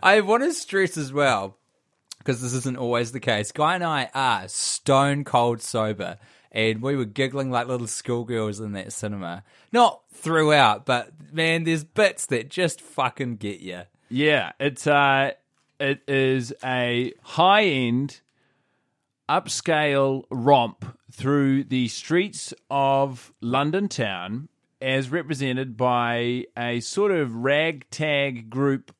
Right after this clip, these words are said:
Speaker 2: of cats, I would say varying size, which is true, but also on, on a sliding scale of
Speaker 1: There's no
Speaker 2: size.
Speaker 1: consistent, the, the physics rule off.
Speaker 2: And you know what?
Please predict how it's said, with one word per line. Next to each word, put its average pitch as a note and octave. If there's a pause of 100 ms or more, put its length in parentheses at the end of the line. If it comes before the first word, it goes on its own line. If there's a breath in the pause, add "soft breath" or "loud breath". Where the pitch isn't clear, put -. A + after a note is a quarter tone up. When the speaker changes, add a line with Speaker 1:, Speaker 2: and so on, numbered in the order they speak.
Speaker 2:
of B2 (680)
cats, - (400)
I D3+
would G#3
say G#3+
varying E3
size, D3
which D3+
is D3+
true, D#3+
but C#3
also D#3+ (400)
on, D#3
on D#3
a D3+
sliding E3
scale D3
of A#2 (400 soft breath)
Speaker 1:
There's D#3
no D#3+
Speaker 2:
size. D#3 (280)
Speaker 1:
consistent, A#2+
the, A#2+
the A#2
physics D#3
rule A#2+
off. G2+
Speaker 2:
And F#3 (320)
you G3
know G#3
what? A3+